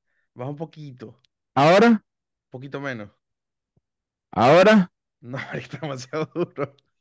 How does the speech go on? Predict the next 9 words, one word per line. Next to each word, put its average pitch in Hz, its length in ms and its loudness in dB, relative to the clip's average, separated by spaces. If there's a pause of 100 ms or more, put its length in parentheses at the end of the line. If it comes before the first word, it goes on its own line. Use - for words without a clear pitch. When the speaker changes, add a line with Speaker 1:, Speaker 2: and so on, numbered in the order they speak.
(140)
Speaker 2:
¿En 143 140 2
serio? 156 360 2
Ya, 101 180 -2
espera. 78 240 -14
Speaker 1:
Sí. - 60 -20 (640)
Speaker 2:
¿Ahora? 196 580 2 (920)
Speaker 1:
¿Un 110 120 -20
pelo 127 200 -8
más? 160 220 -12